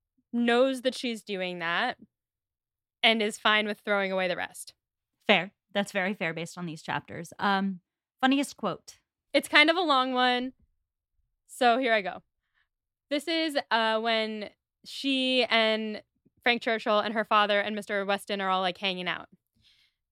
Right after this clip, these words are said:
Speaker 1: and she's wondering if he's flirting with her. "Her own father's perfect exemption from any thought of the kind, the entire deficiency in him of all such sort of penetration or suspicion,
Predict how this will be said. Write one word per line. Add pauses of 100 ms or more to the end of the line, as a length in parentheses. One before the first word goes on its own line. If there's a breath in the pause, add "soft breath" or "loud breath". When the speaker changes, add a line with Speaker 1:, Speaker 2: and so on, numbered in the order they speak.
Speaker 1:
and
she's
wondering
if
he's
flirting
with
her. (840)
"Her
own
father's
perfect
exemption
from
any
thought
of
the
kind,
the
entire
deficiency
in
him
of
all
such
sort
of
penetration
or
suspicion,